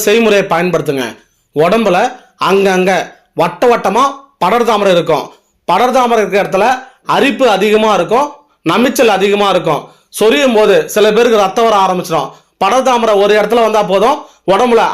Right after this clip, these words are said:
அங்கங்க பரவ ஆரம்பிக்கும். படர்தாமரையை முழுமையா குணப்படுத்த இந்த ஒரு செய்முறையை மட்டும் பயன்படுத்துங்க. செய்முறையை சொல்றேன், கரெக்டா கவனிங்க. பூவரச மரம், இது எல்லா இடத்துலயுமே அந்த மரம் இருக்கும். பூவரச மரத்தோட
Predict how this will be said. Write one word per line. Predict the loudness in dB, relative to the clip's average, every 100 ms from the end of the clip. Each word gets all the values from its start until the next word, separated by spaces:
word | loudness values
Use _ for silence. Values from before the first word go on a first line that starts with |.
| -2
அங்கங்க | -2 0 0 0
பரவ | 0 2 2
ஆரம்பிக்கும். | 0 -2 -2 -4 -6 _ _ _ -2
படர்தாமரையை | 0 0 2 0 2 0 0 0
முழுமையா | 2 2 2 0
குணப்படுத்த | 0 0 -2 -2 -2 -2 -6 _ _ -2 0
இந்த | 2 2
ஒரு | 2 2
செய்முறையை | 0 2 2 0
மட்டும் | 0 -2 0
பயன்படுத்துங்க. | -2 0 0 0 -2 -6 -10 _ _ _ -2
செய்முறையை | 0 2 4 2 2
சொல்றேன், | 0 0 -2 -6 -2
கரெக்டா | 0 0 0
கவனிங்க. | 0 0 -2 -4 -10 _ _ _ _ _ -2
பூவரச | 2 2 2 0 0 0 0
மரம், | 0 -2 -6 -20 _ 0
இது | 2 2
எல்லா | 4 2 2
இடத்துலயுமே | 0 -2 -2
அந்த | 0 0
மரம் | 0 0
இருக்கும். | 0 -2 -2 -8 _ _ -2
பூவரச | 2 2 0 -2 -2
மரத்தோட | 0 2 2